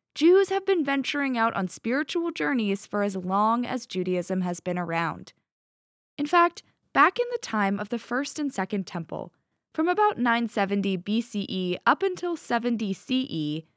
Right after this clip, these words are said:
three major Jewish holidays were observed through pilgrimages. Every year on Passover, Shavuot, and Sukkot, Jews would journey to the temple in Israel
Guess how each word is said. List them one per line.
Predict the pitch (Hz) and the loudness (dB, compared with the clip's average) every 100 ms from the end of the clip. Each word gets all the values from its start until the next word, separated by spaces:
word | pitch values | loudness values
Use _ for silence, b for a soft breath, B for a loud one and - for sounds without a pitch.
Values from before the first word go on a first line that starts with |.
| _ _ _ | _ _ _
three | - 277 370 415 | -6 -2 0 0
major | 320 233 220 240 | 0 0 0 -2
Jewish | 214 214 214 | 0 0 0
holidays | - 180 180 175 175 175 - | 0 0 0 0 -2 -2 -4
were | 208 | -4
observed | 202 202 247 285 277 285 | -2 0 2 2 0 -6
through | - 294 | -2 -2
pilgrimages. | 302 359 320 190 175 - - - - _ _ _ _ _ _ _ _ | 0 0 0 -2 -4 -10 -14 -18 -20 _ _ _ _ _ _ _ _
Every | 311 320 403 | 2 4 4
year | 269 233 226 | 6 4 2
on | - 190 | 2 0
Passover, | 170 - 196 - 262 269 330 381 _ | 0 0 0 0 0 2 0 -2 _
Shavuot, | - - 202 294 277 175 196 - | -8 0 0 2 0 0 -2 -6
and | 220 233 | -4 -2
Sukkot, | - 277 - 202 - - _ _ _ _ | -2 -4 -2 -2 -4 -12 _ _ _ _
Jews | - 320 349 | 4 4 6
would | 381 277 | 2 0
journey | 220 202 196 196 | 2 2 2 -2
to | - | -4
the | 175 | -10
temple | - 202 220 254 262 | -6 -2 0 2 2
in | 240 | 2
Israel | - 170 165 160 156 | 0 -4 -4 -4 -4